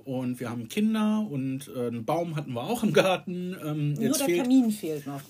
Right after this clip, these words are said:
Speaker 1: Der Kamin fehlt noch, ja, und die Badewanne und, ähm, zu unserem ganzen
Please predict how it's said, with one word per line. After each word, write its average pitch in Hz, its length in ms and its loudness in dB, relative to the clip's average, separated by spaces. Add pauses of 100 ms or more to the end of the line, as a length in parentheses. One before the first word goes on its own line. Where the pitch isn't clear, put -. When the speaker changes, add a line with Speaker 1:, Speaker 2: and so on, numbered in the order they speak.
(160)
Speaker 1:
Der 139 100 2
Kamin 147 380 4
fehlt 220 380 2
noch, 214 320 0
ja, 160 320 0
und 165 260 -2
die 147 60 -2
Badewanne 160 800 0
und, 135 580 -4
ähm, 123 460 -4
zu - 300 -4
unserem 131 880 -2
ganzen 170 800 -2